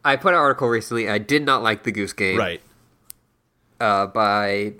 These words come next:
Speaker 1: I would say, kind of a wide margin.
Speaker 2: Yeah, you seem to, um, hate it. <laughs>
Speaker 1: Yeah, I disagree with what it's doing on, like, a structural basis.
Speaker 2: Yeah,
Speaker 1: <laughs>
Speaker 2: uh-huh.
Speaker 1: And so all of the Goose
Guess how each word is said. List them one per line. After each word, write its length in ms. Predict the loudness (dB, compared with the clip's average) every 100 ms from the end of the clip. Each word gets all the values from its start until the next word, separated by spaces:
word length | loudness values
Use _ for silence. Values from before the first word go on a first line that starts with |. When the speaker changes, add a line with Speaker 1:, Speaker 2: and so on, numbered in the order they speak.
| -18
Speaker 1:
I 300 | -12 -2 0 2
would 100 | 0
say, 300 | 2 2 2
kind 160 | 0
of 80 | 0
a 80 | 0
wide 360 | 2 2 2 2
margin. 540 | 2 2 2 2 2
Speaker 2:
Yeah, 140 | 2 2
you 180 | 2 0
seem 320 | 2 0 0
to, 280 | 0 4 4
um, 320 | 4 2 -2
hate 240 | -2 0 0
it. 180 | -2 -10
<laughs> 140 | -14 -12 -12 -12 -12 -18 -18 _ _ _
Speaker 1:
Yeah, 320 | 2 4 4 4
I 500 | 4 4 2 0 -6 -12 -20 -16 -10 0
disagree 520 | 2 2 2 2 2
with 200 | 4 2
what 180 | 2 2
it's 140 | 0 -4
doing 420 | 0 2 4 4
on, 200 | 2 2
like, 200 | 2 2
a 120 | 0
structural 720 | -2 -2 -2 0 0 2 2
basis. 440 | 2 0 0 -6 2
Speaker 2:
Yeah, 200 | 2 2
Speaker 1:
<laughs> 80 | 4
Speaker 2:
uh-huh. 360 | 4 6 2 -2 -14 -20 _ _ _ _ _ _ _ -2
Speaker 1:
And 260 | 0 0 -4
so 300 | 0 2 4
all 260 | 4 4 4
of 260 | 2 -2 -2
the 120 | -2
Goose 600 | 0 0 0 -2 -14